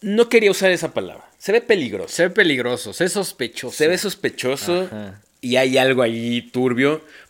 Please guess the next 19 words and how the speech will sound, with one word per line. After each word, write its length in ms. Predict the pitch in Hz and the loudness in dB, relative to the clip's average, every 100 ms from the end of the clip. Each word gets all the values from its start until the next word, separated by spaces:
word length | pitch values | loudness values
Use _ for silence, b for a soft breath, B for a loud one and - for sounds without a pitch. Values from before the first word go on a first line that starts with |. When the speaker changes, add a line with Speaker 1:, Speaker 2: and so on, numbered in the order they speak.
| _ | _
Speaker 1:
porque 840 | 104 107 110 104 104 104 101 101 | -6 -2 2 4 4 4 4 2
el 140 | 107 | -2
vato 320 | 101 110 - 117 | 0 -2 -2 -6
tiene 220 | 120 113 | -4 -2
una 180 | 113 110 | -2 -2
actitud 380 | 104 - 92 107 | -4 -12 -6 -2
amenazadora, 1000 | 104 101 90 85 90 92 120 147 180 180 _ _ B B | -2 -2 -6 -8 -6 0 4 4 2 -4 _ _ B B
Speaker 2:
Ujú. 120 | 147 143 | -14 -4
Speaker 1:
eh, 920 | 101 95 95 98 95 92 92 87 - _ _ | 0 2 2 2 2 2 0 -4 -12 _ _
sabe 320 | - 131 117 | -4 2 2
manejar 380 | 107 101 98 101 | 2 -2 -2 2
armas, 640 | 113 139 143 139 143 - - | 4 4 2 2 -2 -6 -12
Speaker 2:
Ujú. 100 | 113 | -4
Speaker 1:
sabe, 1040 | 107 104 104 101 98 98 95 95 92 87 - B B | -2 0 0 0 0 -2 -4 -6 -6 -10 -16 B B
tiene 200 | - 117 | -4 -2
un 80 | 117 | -2
físico 440 | - 123 - 120 107 | -2 -2 -2 -4 -4
imponente, 840 | 92 92 110 131 151 147 127 131 | -4 -6 0 2 0 2 2 2
Speaker 2:
Ujú. 80 | 117 | -2